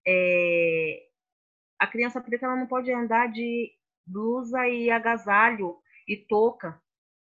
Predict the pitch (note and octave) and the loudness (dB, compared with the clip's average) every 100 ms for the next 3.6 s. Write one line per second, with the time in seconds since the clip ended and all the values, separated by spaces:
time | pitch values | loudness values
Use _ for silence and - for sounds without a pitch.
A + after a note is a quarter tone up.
0 | _ - A3+ A#3 - B3 B3+ C4 - A3 | _ 4 4 4 2 2 2 -4 -8 -4
1 | C4 B3+ A#3+ B3 A#3 G#3+ - C4 C4 - | 0 0 -2 0 -2 -2 -6 -4 -4 -10
2 | - - C4 D4 E4+ - E4 E4+ F4+ F4+ | -4 2 4 4 2 0 2 4 2 -2
3 | D4+ F4 D#4+ D#4+ D#4+ G3+ | -4 0 0 0 -2 -12